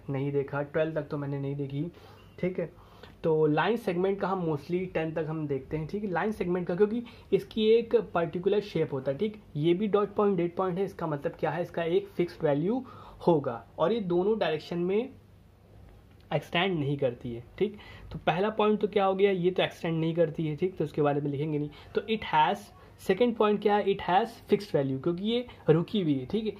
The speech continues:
इसकी कोई value होगी, हो सकता है ये two centimeter की हो, ठीक,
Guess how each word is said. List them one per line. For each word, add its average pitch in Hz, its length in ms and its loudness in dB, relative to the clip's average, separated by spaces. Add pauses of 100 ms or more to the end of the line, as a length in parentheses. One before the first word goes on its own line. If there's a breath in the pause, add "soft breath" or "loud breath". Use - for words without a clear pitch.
(240 loud breath)
इसकी 180 260 -2
कोई 220 220 4
value 180 340 0
होगी, 170 300 6
हो 165 180 2
सकता 185 280 -2
है 190 100 2
ये 185 80 6 (140)
two 190 140 -2
centimeter 175 600 -2
की 160 120 -6
हो, 151 260 -2 (920 loud breath)
ठीक, 196 220 2